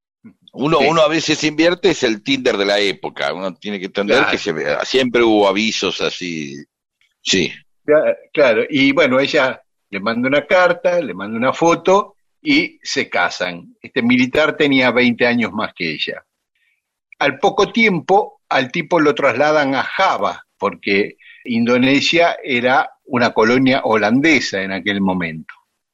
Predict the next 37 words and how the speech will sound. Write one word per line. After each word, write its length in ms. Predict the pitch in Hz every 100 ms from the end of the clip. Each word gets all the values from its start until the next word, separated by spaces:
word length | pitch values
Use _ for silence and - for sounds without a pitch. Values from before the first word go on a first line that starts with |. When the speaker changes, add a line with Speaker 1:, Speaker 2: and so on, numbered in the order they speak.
| _ _ - - -
Speaker 2:
Así 320 | 151 - 196
que 80 | 190
allá 280 | 165 170 190
van, 500 | 175 165 147 180 - _ _
y 120 | 143
ahí 260 | 151 180 -
tienen 400 | 180 175 156 143
dos 320 | 160 - 135
hijos, 640 | 131 - 127 135 - - _
un 140 | 113
varón 380 | 117 120 127 131
y 60 |
una 180 | 135 156
nena, 440 | 185 175 165 175 - - - - _ _ _
que 420 | 185 196 135 - _ _ - -
al 220 | 175 -
poco 280 | 190 160 180
tiempo, 280 | 208 156 135
cuando 200 | 139 175
eran 140 | 170
muy 160 | 180 175
chiquitos, 520 | 185 202 185 190 -
se 120 | -
enferman, 540 | 165 180 185 165 156
el 120 | 135 151
nene 240 | 175 165
muere 440 | 170 180 170 170
y 160 | 180 143
la 160 | 131 131
nena 320 | 147 151 131
se 140 | 127
salva 360 | - 135 135 131
milagrosamente. 960 | 120 110 107 110 110 101 87 87 85 -
¿Y 120 | 120
por 260 | 170 170
qué 140 | 170 170
mueren? 400 | 175 175 175